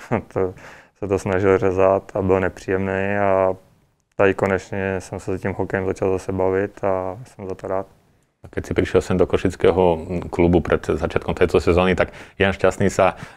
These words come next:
Speaker 2: na margo tvojho angažovania vyjadril, že, eh,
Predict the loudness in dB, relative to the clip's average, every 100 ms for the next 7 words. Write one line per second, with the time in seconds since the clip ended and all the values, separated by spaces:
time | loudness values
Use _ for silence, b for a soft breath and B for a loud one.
0 | 0 2 4 4 4 2 4 4 4 4
1 | 2 4 6 6 6 6 4 2 -4 -20
2 | -4 0 4 4